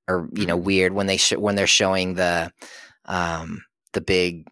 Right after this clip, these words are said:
Speaker 1: <laughs> Stark Tower, but it's not Stark Tower, it's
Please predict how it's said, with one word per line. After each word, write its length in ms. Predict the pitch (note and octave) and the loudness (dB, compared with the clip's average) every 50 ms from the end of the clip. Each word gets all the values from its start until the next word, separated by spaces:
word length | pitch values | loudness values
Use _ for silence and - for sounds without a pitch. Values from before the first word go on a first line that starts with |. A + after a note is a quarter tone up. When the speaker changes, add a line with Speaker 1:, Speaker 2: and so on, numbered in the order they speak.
| _ _ - | _ _ -8
Speaker 1:
<laughs> 220 | - - - - | -4 0 0 0
Stark 800 | - - - - - - - - - - - E2+ E2+ E2 - - | 2 2 0 0 0 -2 -2 0 0 2 2 2 0 0 -2 -4
Tower, 500 | - F2 E2 D#2+ D#2+ E2 E2+ F2 - _ - | -2 0 0 0 0 -2 -4 -4 -8 _ -6
but 100 | F#2 F2 | -2 -2
it's 140 | E2+ - - | 0 0 0
not 160 | E2+ E2 - | 0 0 0
Stark 260 | - - E2+ D#2 - | 0 0 0 -2 -2
Tower, 300 | - F2 E2+ E2 D#2+ D#2+ | -2 -2 0 2 0 0
it's 80 | D#2+ | -2